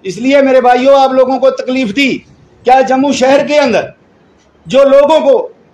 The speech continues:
जिस चीज की जरूरत है उसके बिल्कुल विपरीत फैसले हो रहे हैं। आज property tax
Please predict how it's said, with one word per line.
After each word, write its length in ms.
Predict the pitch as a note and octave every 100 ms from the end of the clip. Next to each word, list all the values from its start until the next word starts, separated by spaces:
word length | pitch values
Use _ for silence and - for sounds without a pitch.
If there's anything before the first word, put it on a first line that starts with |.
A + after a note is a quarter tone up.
| _ C3
जिस 260 | A3+ B3+
चीज 200 | C#4 C4
की 180 | A#3+ C#4+
जरूरत 400 | B3+ C4+ D4+ A#3+
है 240 | G#3 - _ _ _ _ _ _ B3
उसके 340 | B3+ D4 C#4+
बिल्कुल 260 | D4 C#4 C#4+
विपरीत 560 | C#4 C4+ C#4 D4 - _ _ _
फैसले 360 | A#3+ B3+ C4+ C4+
हो 140 | B3+
रहे 220 | C#4+ B3+
हैं। 280 | G3+ C#3+ - _ _ _ _ -
आज 240 | A#3+ C#4
property 440 | C#4 C4+ C4 C#4+ C#4+
tax 440 | C#4+ C#4 C#4 -